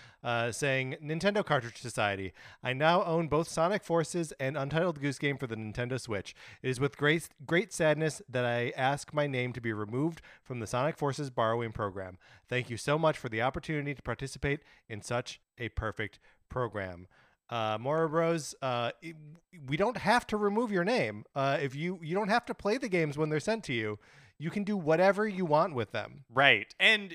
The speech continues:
Speaker 2: you know, who knows what's going to happen between n-,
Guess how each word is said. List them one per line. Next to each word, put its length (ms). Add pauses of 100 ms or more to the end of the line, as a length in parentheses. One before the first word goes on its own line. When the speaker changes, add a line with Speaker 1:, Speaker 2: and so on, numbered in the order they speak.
Speaker 2:
you 160
know, 280 (100)
who 140
knows 280
what's 160
going 180
to 60
happen 520 (300)
between 520 (140)
n-, 80